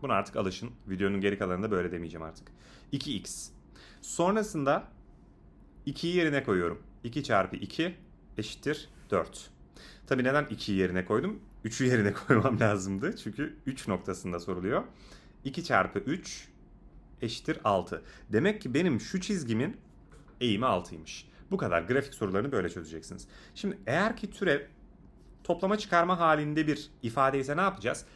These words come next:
Her terimin ayrı ayrı türevini alıyorsunuz. Hiçbir şey yok. Mesela ben sallamasyon bir fonksiyon yazacağım.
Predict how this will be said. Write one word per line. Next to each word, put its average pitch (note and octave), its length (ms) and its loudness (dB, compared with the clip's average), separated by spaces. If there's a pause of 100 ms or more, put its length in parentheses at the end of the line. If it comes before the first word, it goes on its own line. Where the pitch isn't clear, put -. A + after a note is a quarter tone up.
(160)
Her A3+ 300 0
terimin F#3 440 0
ayrı F#3+ 280 4
ayrı E3+ 220 4
türevini B2 320 0
alıyorsunuz. F2 440 -6 (100)
Hiçbir - 200 -10
şey D#3+ 160 0
yok. F2+ 240 -2 (240)
Mesela D#3+ 380 4
ben D3+ 180 0 (100)
sallamasyon D3+ 720 0
bir C3+ 40 -4
fonksiyon C#3 440 -2
yazacağım. F#2 400 -2